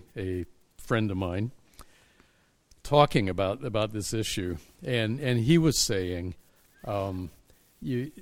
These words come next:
you, you just, you just have to be radical in the way you, you do this. And one of the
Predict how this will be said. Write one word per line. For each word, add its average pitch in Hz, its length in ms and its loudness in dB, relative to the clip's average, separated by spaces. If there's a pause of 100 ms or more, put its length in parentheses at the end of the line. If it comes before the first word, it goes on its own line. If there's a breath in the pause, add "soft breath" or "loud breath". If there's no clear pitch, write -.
(260)
you, 147 120 -12 (140)
you 135 100 -4
just, 127 200 -12
you 120 80 -6
just 113 180 -6
have 104 160 -2
to - 100 -10
be 110 140 0
radical 95 480 -4
in 110 80 -2
the 110 80 0
way 104 140 0
you, 95 300 -4 (260)
you 104 200 -6
do 90 160 -2
this. 104 240 0
And 113 220 4
one 147 220 6
of 165 160 6
the 104 400 2